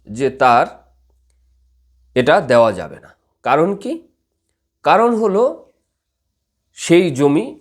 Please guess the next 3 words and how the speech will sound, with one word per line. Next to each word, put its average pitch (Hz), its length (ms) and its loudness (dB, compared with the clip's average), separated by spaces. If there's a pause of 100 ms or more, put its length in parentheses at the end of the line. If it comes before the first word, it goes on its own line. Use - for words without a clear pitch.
অন্য 233 300 2
একজনার। 123 480 -2 (1400)
এখন 214 240 -2